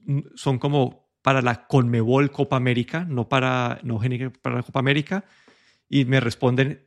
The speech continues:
"Esta app está en la violación de tal, de, de estas", de, me re-,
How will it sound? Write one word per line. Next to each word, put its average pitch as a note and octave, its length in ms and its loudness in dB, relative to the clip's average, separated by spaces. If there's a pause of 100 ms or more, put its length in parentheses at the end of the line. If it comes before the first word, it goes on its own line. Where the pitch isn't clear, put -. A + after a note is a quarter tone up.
"Esta D3+ 380 2
app E3 140 4
está D3+ 240 -2
en C#3 60 0
la C#3+ 120 2
violación D3+ 540 0
de D3+ 100 -2
tal, B2+ 380 -2
de, A#2+ 340 -2
de A#2 160 -2
estas", A#2 300 -6
de, B2+ 320 -4
me C3+ 140 2
re-, A#2 120 -4